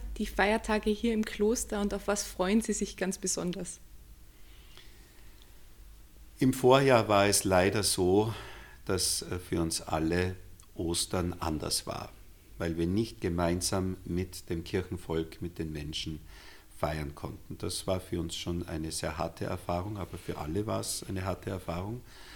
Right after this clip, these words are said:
Speaker 2: Aber wir sind es ja auch nicht gewohnt, äh, sozusagen hinter den Mauern zu feiern, sondern Ostern ist ja gerade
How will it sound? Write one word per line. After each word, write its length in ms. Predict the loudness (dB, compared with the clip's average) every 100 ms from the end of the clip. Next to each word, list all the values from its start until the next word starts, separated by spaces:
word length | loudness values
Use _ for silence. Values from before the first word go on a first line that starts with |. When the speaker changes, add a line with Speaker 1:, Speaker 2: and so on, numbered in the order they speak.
| -18 -18 -18 -18 -20 -10
Speaker 2:
Aber 220 | -2 2
wir 180 | 4 4
sind 200 | 4 2
es 80 | 6
ja 100 | 6
auch 160 | 6
nicht 200 | 4 0
gewohnt, 600 | 0 2 4 2 0 -4 -14 -18 -18 -18 -4
äh, 240 | 2 4 2 -4 -14 -16 -14
sozusagen 760 | -6 -6 -4 2 4 6 2 -6
hinter 260 | -4 2 2
den 160 | 2 6
Mauern 400 | 10 10 8 4
zu 160 | -2
feiern, 460 | -2 0 0 -2 -6
sondern 500 | -4 0 0 -2 -6
Ostern 500 | -2 -2 0 0 0
ist 180 | 0 0
ja 80 |
gerade 520 | -2 0 4 4 2